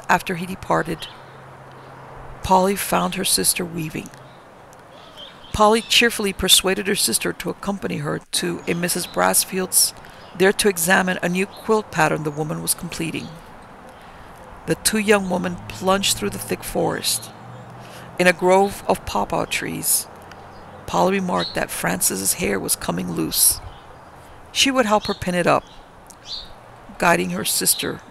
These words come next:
to a log where she could sit. Frances should never have turned her back on her sister. As soon as she did, Polly drew a hatchet from beneath her skirt and, grasping her sister's hair firmly in her left hand,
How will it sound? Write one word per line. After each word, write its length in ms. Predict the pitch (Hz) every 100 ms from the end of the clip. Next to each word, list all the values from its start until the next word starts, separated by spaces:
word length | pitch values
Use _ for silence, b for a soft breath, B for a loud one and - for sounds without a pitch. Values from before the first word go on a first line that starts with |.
| -
to 120 | -
a 40 | 165
log 280 | 165 160
where 100 | -
she 160 | - -
could 180 | - -
sit. 300 | - - - - - - - - - - - - - - - - B B B B - -
Frances 880 | - 190 190 196 233 233 - - - - - - -
should 240 | - 160
never 440 | 160 160 165 180 175
have 220 | 180 -
turned 260 | - 170
her 160 | - -
back 320 | 165 - -
on 100 | -
her 160 | 143 -
sister. 560 | - - - - 165 - - - - - - B B B B
As 180 | - 220
soon 240 | - 214
as 100 | 214
she 200 | - 208
did, 320 | 180 196 160 - -
Polly 480 | - 190 165 143 196 - - - - 143
drew 220 | 175 190
a 60 |
hatchet 420 | 170 - 185 - 190
from 180 | 170
beneath 340 | 156 156 180 -
her 120 | 196
skirt 460 | - - - 170 - - B B B - - -
and, 220 | 165 151
grasping 500 | 165 170 180 - 180
her 140 | 165
sister's 520 | - - 180 - 190
hair 140 | - 175
firmly 380 | - 180 175 175
in 60 |
her 100 | 151
left 340 | 151 151 160 -
hand, 340 | 160 156 156